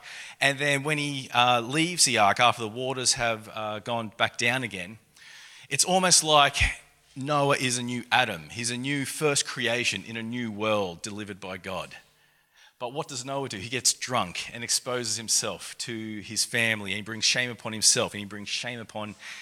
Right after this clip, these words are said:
his family as well. And so he sees himself unfit to be the Messiah. Several generations later, we get Abraham,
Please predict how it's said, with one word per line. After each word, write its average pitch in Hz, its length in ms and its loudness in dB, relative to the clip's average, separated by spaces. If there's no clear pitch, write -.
his 107 260 2
family 107 600 -2
as 95 160 -8
well. 107 180 -4
And 107 120 -8
so 123 280 2
he 120 140 -4
sees 131 380 4
himself 120 400 2
unfit - 440 -4
to - 80 -2
be 101 460 -6
the 104 80 -14
Messiah. 90 540 0
Several 156 320 6
generations 147 560 6
later, 135 180 4
we 123 60 -6
get 127 180 0
Abraham, 113 640 0